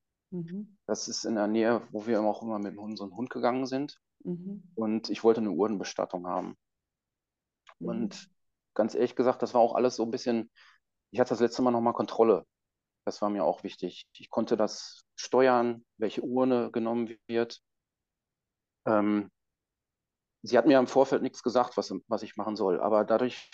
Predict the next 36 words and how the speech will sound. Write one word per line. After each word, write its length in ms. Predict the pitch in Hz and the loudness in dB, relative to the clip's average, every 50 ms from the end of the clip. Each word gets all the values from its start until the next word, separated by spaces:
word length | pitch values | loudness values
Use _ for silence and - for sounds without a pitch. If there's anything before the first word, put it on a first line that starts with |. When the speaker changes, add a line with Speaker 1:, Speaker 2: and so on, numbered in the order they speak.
| - - | -10 -2
Speaker 2:
war 200 | 113 117 113 110 | 0 2 2 2
ich 160 | 110 - - | 0 -2 -6
ein 80 | 107 | -10
bisschen, 560 | 107 123 117 - 127 117 113 113 110 110 110 - _ _ _ _ _ | -8 -8 -4 0 0 2 2 2 0 -2 -4 -8 _ _ _ _ _
ich 100 | - - | 0 0
habe 120 | 117 - 104 | 2 4 2
aus 100 | 113 - | 2 2
dem 80 | - | 4
Bauch 200 | 117 110 117 - | 4 4 4 6
herausgehalten, 640 | 117 98 107 117 117 - 113 110 110 120 120 123 117 | 4 4 4 2 2 0 0 2 2 2 0 0 0
weil 140 | 110 104 107 | 0 0 0
ich 80 | 104 - | -2 -4
habe 80 | - - _ _ - | -10 -12 _ _ 2
ja 100 | 127 120 | 2 2
so 100 | 107 - - _ | 2 0 -8 _
im 80 | - 110 | -12 -4
Vorfeld 360 | - - 123 127 - 120 - | 0 2 2 2 2 0 2
auch 160 | - 127 - | 2 2 2
mal 100 | 123 117 | 0 -4
für 120 | - - 104 | -8 -8 -8
meine 180 | 101 104 104 | -8 -6 -8
Frau 220 | 95 - 104 104 113 | -6 -2 -2 -2 -2
gesprochen, 400 | 123 120 - - 123 - 135 127 | -2 -6 -8 -8 -6 -4 -2 -2
also 160 | 117 110 117 | -2 -2 -4
konnte 220 | - - 113 107 | -4 -4 -4 -4
ich 60 | - - | -4 -4
jetzt 220 | 120 - - - | -4 -4 -4 -4
das 120 | - 110 - | -4 -4 0
auch 300 | - 110 123 - - - - - - | 4 4 4 4 2 -4 -16 -16 -12
machen. 280 | - - - 87 - - _ _ _ _ _ - - - 196 - _ _ _ _ _ _ _ _ _ _ _ _ _ _ - | -12 -12 -12 -14 -18 -20 _ _ _ _ _ -20 -18 -16 -18 -18 _ _ _ _ _ _ _ _ _ _ _ _ _ _ 0
Ähm, 400 | 123 107 104 107 107 104 101 - _ - | 2 4 4 4 4 2 0 -4 _ -12
und 140 | 110 101 - | -6 -4 -2
hatte 160 | 117 - 104 | -2 -4 -2
keinen 240 | - - 110 104 104 | -2 0 0 0 0
Zwang 400 | - - 113 117 131 123 107 101 - 104 - - _ _ _ _ _ _ _ _ _ - | 0 2 2 2 2 2 -2 -4 -8 -14 -14 -14 _ _ _ _ _ _ _ _ _ -4
gehabt, 520 | - 107 92 95 95 - - - - - | -2 0 2 2 0 -2 -4 -16 -18 -18